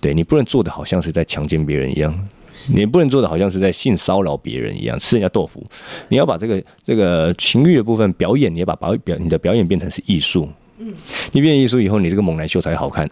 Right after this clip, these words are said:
Speaker 1: 而不是变成像牛肉场那种的感觉。
Speaker 2: 对。
Speaker 1: 对。
Speaker 2: 有时候我们看到有一些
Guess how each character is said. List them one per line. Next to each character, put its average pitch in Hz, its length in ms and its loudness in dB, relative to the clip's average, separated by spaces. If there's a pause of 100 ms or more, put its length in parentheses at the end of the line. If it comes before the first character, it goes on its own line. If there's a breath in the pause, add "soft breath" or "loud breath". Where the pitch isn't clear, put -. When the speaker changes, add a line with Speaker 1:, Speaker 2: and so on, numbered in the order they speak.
Speaker 1:
而 90 140 2
不 82 140 -6
是 90 160 -2
变 87 180 0
成 78 160 -6
像 85 220 0
牛 76 160 -2
肉 87 140 2
场 - 260 -10
那 78 140 -6
种 - 140 -8
的 - 100 -6
感 - 160 -4
觉。 - 280 -4 (240)
Speaker 2:
对。 165 120 -10 (680 loud breath)
Speaker 1:
对。 - 120 0
Speaker 2:
有 - 60 -8
时 - 40 -8
候 233 80 -10
我 220 60 -16
们 190 160 -14
看 226 180 -14
到 208 180 -8
有 170 120 -12
一 190 60 -10
些 196 280 -10